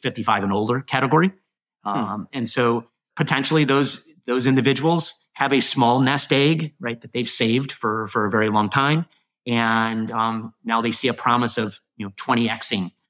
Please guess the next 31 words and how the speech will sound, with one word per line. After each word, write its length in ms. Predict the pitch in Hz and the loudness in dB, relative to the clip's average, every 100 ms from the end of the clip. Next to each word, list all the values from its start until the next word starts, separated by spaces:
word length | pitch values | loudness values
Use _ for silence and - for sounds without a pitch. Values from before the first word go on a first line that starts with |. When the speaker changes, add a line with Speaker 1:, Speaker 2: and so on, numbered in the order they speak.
| _ - | _ -4
Speaker 1:
their 180 | 117 | -2
money 340 | 107 110 110 101 | 0 0 -2 -6
through 200 | - 107 | -6 -4
this 420 | 110 - - _ | -4 -4 -10 _
investment 420 | 127 127 180 135 117 | -4 -2 0 -2 -2
company 320 | 117 120 117 | -2 0 -2
that 160 | 113 | -2
they 80 | 120 | -2
just 180 | 117 120 | -2 -2
found 300 | 110 123 120 | 0 2 2
via 200 | 120 113 | 2 2
a 20 | |
Google 240 | 104 113 135 | 2 2 2
search, 400 | - - - _ _ _ _ _ _ - | -2 -10 -20 _ _ _ _ _ _ -16
or, 240 | 110 104 | -8 -6
or, 400 | 107 104 101 104 | -6 -6 -4 -4
um, 240 | 95 98 95 | -4 -4 -4
or 120 | 107 | -4
a 40 | 98 | -2
friend 460 | - 120 131 98 _ _ _ - | 2 2 2 -2 _ _ _ -8
who's 120 | 135 | 0
also 500 | 131 151 151 113 - _ _ _ - | 2 2 2 0 -2 _ _ _ -4
a 40 | 123 | 0
victim 380 | 135 - 123 - - - | 0 0 -2 -2 -6 -20
<laughs> 280 | - - - | -20 -12 0
of 180 | 151 143 | 2 4
the 100 | 135 | 2
same 260 | - 139 | 4 2
investment 380 | 127 127 120 131 | 2 0 -2 -2
company 460 | 123 113 117 107 104 - | -2 0 -2 -4 -8 -14
said, 300 | - 143 131 | -6 -4 -4